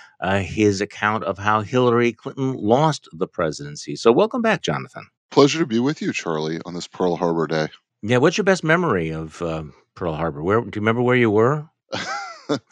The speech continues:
Speaker 1: I'm trying to think what, what,
Speaker 2: Uh,
Speaker 1: what
Speaker 2: I remember where I
Speaker 1: <laughs>
Speaker 2: was when I watched the film Pearl Harbor. And I remember,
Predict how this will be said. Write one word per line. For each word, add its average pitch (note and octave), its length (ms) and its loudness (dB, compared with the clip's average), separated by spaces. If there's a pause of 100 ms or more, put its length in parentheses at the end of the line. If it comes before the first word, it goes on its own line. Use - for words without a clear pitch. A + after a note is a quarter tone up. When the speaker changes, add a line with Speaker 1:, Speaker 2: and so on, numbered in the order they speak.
(320)
Speaker 1:
I'm F3+ 140 -4
trying A#3+ 140 4
to A#3 40 4
think A3 160 4
what, E3 100 2
what, A#2 140 6
Speaker 2:
Uh, A#2 60 4
Speaker 1:
what A#2 100 2
Speaker 2:
I B2 140 2
remember C#3+ 360 0
where D3 140 2
I C3+ 60 2
Speaker 1:
<laughs> C3+ 80 2
Speaker 2:
was C3 200 0
when B2 120 -4
I A2+ 60 0
watched A2 340 -2
the G2+ 100 -6
film A#2 560 -2
Pearl D#2+ 300 -6
Harbor. D#2 500 -6 (400)
And G#2+ 120 2
I G#2+ 60 4
remember, B2+ 680 0